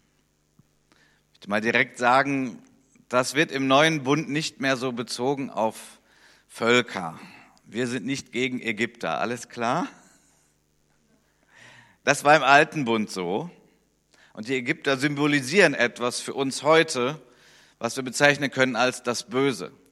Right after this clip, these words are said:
Es symbolisiert die Sünde, es symbolisiert den Teufel, es symbolisiert in gewissem Sinne den Tod. Und das, was wir hier gelesen haben, ist,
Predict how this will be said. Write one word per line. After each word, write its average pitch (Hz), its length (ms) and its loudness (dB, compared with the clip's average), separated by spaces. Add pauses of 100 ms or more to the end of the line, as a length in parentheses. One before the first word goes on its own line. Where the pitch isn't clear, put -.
(520)
Es 101 160 -16
symbolisiert 127 1000 -2 (1300)
die 127 100 -4
Sünde, 127 380 -2
es 98 180 -6
symbolisiert 131 920 -2 (100)
den 110 140 -14
Teufel, 101 480 -6
es 92 140 -12
symbolisiert 143 680 0
in 139 140 -6
gewissem 131 400 -4
Sinne 117 200 -6
den 113 200 -6
Tod. 95 420 -16 (1200)
Und 107 140 -10
das, 127 180 0
was 143 200 -2
wir 143 100 -2
hier 143 200 0
gelesen 143 600 2
haben, 113 340 0
ist, - 480 -12